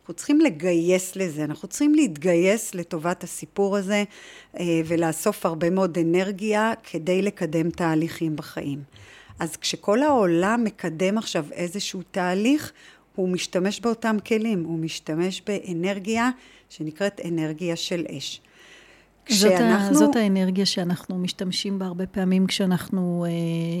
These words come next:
Speaker 2: יוצרים דברים חדשים, אה,
Speaker 1: נכון, לכל
Speaker 2: עושים
Speaker 1: דבר.
Speaker 2: מיזמים. גם בחיים שלנו ב-, ביומיום, את אומרת.
Speaker 1: לכל דבר נדרשת אש. אפילו לקום בבוקר, לצחצח שיניים, אני צריכה משהו שיניע את הדבר הזה.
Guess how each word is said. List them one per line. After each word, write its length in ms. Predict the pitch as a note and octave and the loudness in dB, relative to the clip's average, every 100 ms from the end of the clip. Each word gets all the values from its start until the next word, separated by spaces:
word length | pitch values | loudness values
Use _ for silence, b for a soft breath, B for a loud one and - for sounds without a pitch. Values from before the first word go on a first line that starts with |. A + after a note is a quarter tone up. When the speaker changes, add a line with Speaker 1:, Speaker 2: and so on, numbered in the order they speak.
| - | -2
Speaker 2:
יוצרים 440 | F#3+ F3+ - G3+ G3+ | -4 -2 0 2 2
דברים 320 | F#3 F#3+ F#3 | 2 2 2
חדשים, 880 | - F3 F3 - F#3+ F#3 F#3 F3+ F3+ | 0 -4 -4 0 0 2 2 4 4
אה, 40 | |
Speaker 1:
נכון, 280 | F3 C4+ C4+ | 4 2 2
לכל 260 | F#3+ B3 A3+ | 2 2 4
Speaker 2:
עושים 200 | A3+ A3 | 4 6
Speaker 1:
דבר. 80 | G#3 | 6
Speaker 2:
מיזמים. 540 | G3+ F#3 F#3+ F#3+ F#3 F#3 B B B B G3+ | 6 6 6 6 6 2 B B B B 2
גם 160 | G#3 | 4
בחיים 340 | G3+ - A#3 A3 | 4 4 4 6
שלנו 360 | A#3+ G#3 G#3 G#3 | 4 4 6 6
ב-, 440 | G3 F#3+ F#3 F#3 F#3 | 4 4 4 2 2
ביומיום, 420 | G3 G3+ A3 F#3 | 4 8 8 6
את 140 | E3+ | 2
אומרת. 340 | F3 E3 E3 F#3 | -4 -6 -6 -4
Speaker 1:
לכל 360 | G#3 G3+ B3+ | -4 2 2
דבר 360 | A#3+ A#3 G3 B3 A3+ | 4 0 2 2 2
נדרשת 600 | G3 E3+ F#3+ F3+ F#3+ - | 0 2 2 2 -4 -4
אש. 240 | E3+ E3 | -6 -4
אפילו 320 | F3 - B3+ B3 | -4 -2 2 4
לקום 380 | G3 - B3+ | 2 2 2
בבוקר, 420 | G3 F#3 G#3+ G#3+ F3+ | 2 2 2 0 -4
לצחצח 460 | - D#3+ - F#3+ | -6 -6 -2 -2
שיניים, 640 | - - D#3+ F#3+ B3 D4+ D4+ - | -4 -4 0 2 4 4 2 -4
אני 200 | F3+ F#3+ | -4 -4
צריכה 380 | - E3+ - A3+ | -8 -6 -4 -4
משהו 280 | F3 G3+ A3+ | -4 -8 -8
שיניע 800 | - G3 F3+ F3+ F#3+ G#3+ G3+ D#3+ | -4 -2 0 0 2 2 2 0
את 160 | D#3 | -2
הדבר 460 | D#3 D#3 C#3+ D3+ D3+ | -6 -4 -4 -4 -4
הזה. 200 | E3+ A#3+ | -2 0